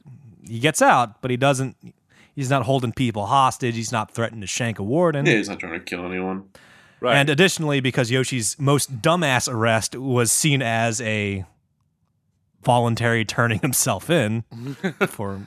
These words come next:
Speaker 1: I don't know, j-, a cigarette, Yoshi's death sentence was mitigated from,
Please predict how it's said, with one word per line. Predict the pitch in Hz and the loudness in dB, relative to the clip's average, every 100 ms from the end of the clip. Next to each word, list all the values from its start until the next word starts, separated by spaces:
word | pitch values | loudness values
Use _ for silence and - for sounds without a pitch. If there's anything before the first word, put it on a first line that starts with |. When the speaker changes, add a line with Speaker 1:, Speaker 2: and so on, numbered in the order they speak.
| - | -12
Speaker 1:
I | |
don't | 98 95 85 | -12 -10 -10
know, | 98 101 | -10 -10
j-, | - | -8
a | 87 | -8
cigarette, | 95 - 147 127 95 104 - _ - - - - - - - | -6 0 2 2 0 -2 -6 _ -20 -20 -20 -20 -20 -14 2
Yoshi's | 156 156 170 135 | 4 4 4 2
death | 131 151 | 2 2
sentence | - 135 127 131 - | 2 0 0 -2 0
was | 120 110 | 0 2
mitigated | 143 139 123 120 120 | 2 4 4 2 0
from, | - 127 120 113 | 0 -2 -2 -6